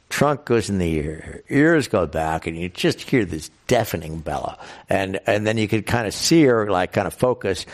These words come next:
and acquire the target, and then she takes a beeline at us. So this is five tons moving at,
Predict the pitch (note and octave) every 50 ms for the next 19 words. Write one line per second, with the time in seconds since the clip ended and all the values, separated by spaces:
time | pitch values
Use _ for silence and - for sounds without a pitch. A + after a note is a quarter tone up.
0 | - - - A2+ G#2 G2+ - - G2+ A#2+ B2 A#2+ A#2+ A#2+ G#2+ G2 - - F#2+ F2
1 | E2+ E2+ D#2 F2 F2 F2+ - - - - - - - - G#2+ G#2 G2 - - A#2+
2 | - A2+ G#2+ - G#2 F#2 F2 - D#3 F3 F3 B2 F#2+ E2+ E2 D2+ D#2 D#2 D2 -
3 | - - - - - G#2+ G2+ B2+ A#2 - A2+ G2 - - - - - - - -
4 | - - - - - - C3+ D3 E3 E3 D#3 D3 - - A2+ A2+ A2 A2 G2+ -
5 | G#2 G#2 G#2+ G#2+ G#2 G#2+ F2+ F2+ -